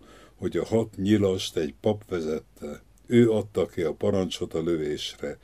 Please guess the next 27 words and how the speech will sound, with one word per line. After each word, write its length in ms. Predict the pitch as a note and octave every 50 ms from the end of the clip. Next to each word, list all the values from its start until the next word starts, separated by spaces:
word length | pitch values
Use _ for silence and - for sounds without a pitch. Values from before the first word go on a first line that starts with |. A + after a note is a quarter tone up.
| - - - _ _
„Lőjetek 680 | - F2+ G2 G#2+ A2 A2 G#2 F#2+ E2 - - E2 D2+ -
Krisztus 560 | - - G2+ G2+ - - - F2 D#2+ - -
nevében.“ 640 | - D2+ D2 C#2+ D2+ D2 C#2 C2+ C#2 D2+ D2 D#2 D2 - _ _ _ _ _ _ _ _ _ _ - _ _ _ _ _ - - - - - - - -
Máshogy 440 | A#2 D#3+ F3+ E3 - C3+ B2+ A2+
is 120 | A#2 G#2+ G2+
megindult 540 | A2+ A#2 A#2 G#2+ A2 G#2 G2+ G2 F#2 E2 G2+
ez 100 | F2 E2
a 100 | F2+ D#2+
folyamat, 540 | - G#2 G#2 G#2+ A2 G2+ G#2+ G#2+ A2+ A#2
itt 160 | B2 A#2+ - G#2+
most 220 | G#2+ G2 - -
csak 180 | - F#2+ - -
két 220 | - C#3+ C#3+ B2 -
példát 520 | - G#2 F#2+ F2+ E2 D#2 D#2+ D#2 - -
említek. 640 | F#2 D#2+ D2+ C#2+ C#2+ C#2 - - D#2 - - - - _ - _ _ _ _ _ _ _ - - - - - - - _
Egy. 520 | - - G#2+ F2+ D2 - - - - - - - _ _ _ - - _ -
A 120 | G#2+ -
király 400 | - D#3+ F3+ E3 C#3+ B2+ A#2+ A2
nagyszerűen 600 | G#2+ C3+ D#3+ D#3+ - - - A2+ F#2 F#2+ F2+ F2+
megszervezte 720 | G#2 A#2+ B2+ B2 - G#2 F#2+ F2+ F2 F#2+ F2 - - F2
Spanyolországban 960 | E2 - - B2+ B2+ A#2+ G#2+ F#2 F2+ F2 E2+ - - F2+ F2 E2 D#2 F2 E2+ D#2+
az 180 | D#2+ E2 E2+
átmenetet 640 | G2 G2+ G2+ G2 G2+ F#2+ F2 E2+ E2 - F#2 - -
a 60 | F2
diktatúrából 1040 | E2 A#2+ A#2+ A#2+ - - G#2+ G2 G2 - F2+ F2+ F2 F2+ F2 F2 D#2+ D#2 F2 E2+ E2
a 60 | E2
demokráciába, 1120 | E2+ F#2+ F2+ F2 E2 - - E2 E2 D#2+ D#2 - - - E2 D#2 D2 D2 C#2 D2+ D2+ D2+